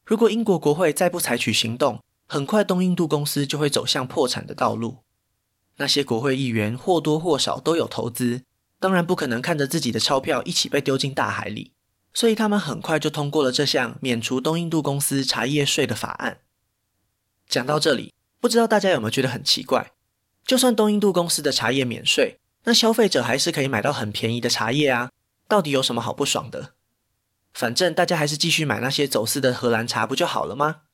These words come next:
其实对大多数的民众来说真的是这样没错，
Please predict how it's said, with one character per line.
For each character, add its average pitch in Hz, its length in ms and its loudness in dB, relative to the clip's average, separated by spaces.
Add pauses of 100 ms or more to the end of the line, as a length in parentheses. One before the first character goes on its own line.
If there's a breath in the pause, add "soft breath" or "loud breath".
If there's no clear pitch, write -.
(1040)
其 - 160 2
实 240 120 4
对 247 160 6
大 214 200 0
多 185 140 2
数 185 140 0
的 156 100 0
民 120 200 -2
众 143 140 0
来 107 120 0
说 120 220 0
真 135 220 -2
的 127 100 2
是 120 140 -2
这 120 120 0
样 110 100 -4
没 - 140 -12
错， - 320 -4